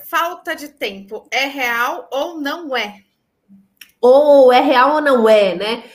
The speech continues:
Speaker 2: É, então, assim, a sensação que a gente tem, né, o tempo pra nós hoje, aí eu faço uma pergunta pra quem tá nos assistindo e também pra eles, né? O tempo pra você, pra vocês hoje, a gente tem a impressão que ele tá passando mais rápido? Você tem, Elis?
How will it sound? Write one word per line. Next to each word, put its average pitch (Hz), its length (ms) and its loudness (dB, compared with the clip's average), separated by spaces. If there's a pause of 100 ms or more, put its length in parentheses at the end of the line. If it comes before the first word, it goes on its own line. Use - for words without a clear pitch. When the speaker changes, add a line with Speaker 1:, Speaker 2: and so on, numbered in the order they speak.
(200)
Speaker 2:
É, 202 680 -2
então, 339 220 -4
assim, 226 500 -8 (140)
a - 80 0
sensação 370 680 -4
que 480 80 -10
a 269 80 -2
gente 233 360 -4
tem, 254 360 -4
né, 220 160 -4
o 226 140 -6
tempo 381 340 -6
pra 247 220 0
nós 220 380 0
hoje, 170 280 -6
aí 208 120 -4
eu 254 100 -2
faço 269 280 -2
uma 254 120 -6
pergunta 254 680 -6 (200)
pra 240 140 -4
quem 254 220 -8
tá 240 160 0
nos 247 160 -4
assistindo 262 840 -6
e 294 100 -4
também 254 400 -2
pra 262 160 -2
eles, 196 360 -2
né? 220 280 -6 (120)
O 320 160 -4
tempo 427 400 0
pra 359 200 0
você, 262 680 0
pra 208 140 -4
vocês 247 680 -2
hoje, 135 360 -8 (220)
a 277 140 -2
gente 392 340 -2 (160)
tem 381 240 -6
a 349 80 -8
impressão 330 600 -2
que - 60 -8
ele 269 120 -6
tá 262 120 -2
passando 226 440 -2
mais 185 200 -4
rápido? 196 560 -4
Você - 160 -4
tem, 294 320 -2
Elis? 175 480 -6